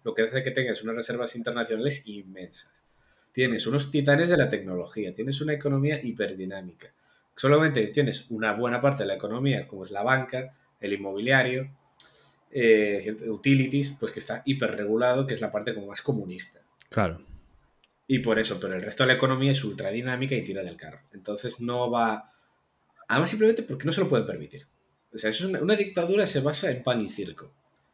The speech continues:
Speaker 1: Entonces no se puede permitir una recesión.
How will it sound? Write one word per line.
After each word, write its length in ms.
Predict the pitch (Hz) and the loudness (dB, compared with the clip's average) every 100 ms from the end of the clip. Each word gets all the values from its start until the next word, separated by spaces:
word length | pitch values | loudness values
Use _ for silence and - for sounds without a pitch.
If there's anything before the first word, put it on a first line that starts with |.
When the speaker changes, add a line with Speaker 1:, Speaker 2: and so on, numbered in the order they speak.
| _ _ _ - | _ _ _ -18
Speaker 1:
Entonces 420 | 101 135 156 139 | -4 -2 0 0
no 140 | 151 | 0
se 200 | 147 139 | 2 0
puede 300 | 135 135 123 | 2 2 2
permitir 400 | 123 113 101 104 | 2 0 0 -6
una 100 | 95 | -10
recesión. 420 | 92 - - - | -12 -14 -14 -16